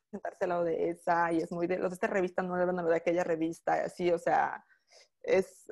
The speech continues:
eh, es un poco más como en las películas, <laughs> se podría decir. Pero bueno, eso también es de, de una generación antes. O sea, siento que la gente de nuestra edad ya es mucho más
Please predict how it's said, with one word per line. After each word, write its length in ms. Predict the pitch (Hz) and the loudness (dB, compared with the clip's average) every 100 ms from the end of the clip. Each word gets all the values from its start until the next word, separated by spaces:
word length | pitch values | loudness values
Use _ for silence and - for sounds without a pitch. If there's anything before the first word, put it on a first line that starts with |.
| - | 4
eh, 280 | 185 160 165 170 185 _ _ - | 4 4 -2 -8 -12 _ _ -4
es 120 | 208 | 0
un 80 | 220 | 2
poco 160 | 214 226 | 2 2
más 120 | 214 | 0
como 140 | 233 | 2
en 40 | 208 | 4
las 120 | 190 | 4
películas, 460 | - 220 254 381 226 | 6 4 4 4 4
<laughs> 0 | |
se 80 | |
podría 460 | 220 254 226 - 240 | 4 6 4 6 4
decir. 580 | - - - - 269 - _ - - - | 4 0 0 0 -2 -4 _ -20 -20 2
Pero 180 | 226 220 | 4 6
bueno, 200 | 214 196 | 6 4
eso 140 | 208 | 2
también 280 | 220 196 190 | 0 0 -2
es 80 | 190 | 0
de, 280 | 175 165 - | 4 4 4
de 100 | 180 | 0
una 160 | 180 185 | 2 0
generación 1040 | 202 175 165 - 185 185 180 180 175 - _ _ _ _ _ - | 0 0 -2 0 0 0 -2 -6 -8 -10 _ _ _ _ _ -2
antes. 400 | 185 180 - - | 0 0 -4 -8
O 60 | - | -4
sea, 120 | 190 | -2
siento 180 | 185 202 | -2 -2
que 60 | 214 | -2
la 40 | 196 | -2
gente 160 | 180 | -2
de 260 | 196 185 160 | 2 6 6
nuestra 320 | 165 160 - 160 | 4 -4 0 4
edad 260 | 170 185 175 | 4 4 2
ya 200 | 175 170 | 4 4
es 100 | 175 | 2
mucho 240 | 180 180 | -6 -6
más 340 | 165 170 165 | -4 -4 -6